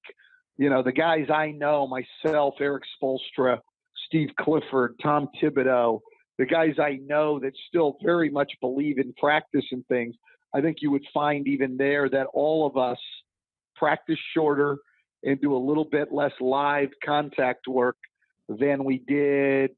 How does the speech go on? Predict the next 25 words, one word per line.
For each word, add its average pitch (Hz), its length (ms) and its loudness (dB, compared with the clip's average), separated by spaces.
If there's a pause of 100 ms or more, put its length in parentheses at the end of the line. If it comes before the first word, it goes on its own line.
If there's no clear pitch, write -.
(240)
ten, 143 420 -2
than 139 160 -2
we 135 240 -2
did 139 640 2 (320)
ten, 143 400 0
fifteen 139 520 -2
years 139 380 0
ago, 117 480 0 (420)
because 131 360 -2
you 135 100 0
know 135 180 0
what 139 200 0 (100)
players' 135 400 0
mindsets 131 720 -2
are. 127 340 2
We 131 140 -6
won't 147 300 -2
give 160 160 0
in 160 180 0
all 156 240 2
the 151 60 0
way. 151 380 0 (360)
We're 123 120 -2 (100)
certainly 143 460 -2
not 139 260 2